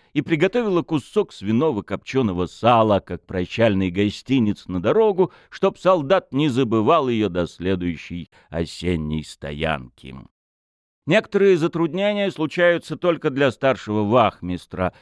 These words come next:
и происходят они вот от чего. Стоит эскадрон, положим, хоть на осенних квартирах, во время осеннего полкового сбора, недель шесть или около двух месяцев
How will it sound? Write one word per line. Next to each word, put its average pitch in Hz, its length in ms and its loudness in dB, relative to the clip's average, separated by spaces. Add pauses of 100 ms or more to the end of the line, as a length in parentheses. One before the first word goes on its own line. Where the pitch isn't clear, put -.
и 110 100 -2
происходят 113 680 0
они 120 320 0
вот 104 460 2
от 78 100 -14
чего. 69 540 -12 (260)
Стоит - 400 0
эскадрон, 117 520 0
положим, 95 720 0
хоть - 160 -12
на 92 140 -2
осенних 90 540 -2
квартирах, 165 600 0 (240)
во 95 160 2
время 104 280 2
осеннего 117 560 0
полкового 90 680 -2
сбора, 87 540 0 (180)
недель 160 400 2
шесть 202 420 -4
или 92 120 -2
около 127 340 2
двух 117 380 -4
месяцев 117 640 -4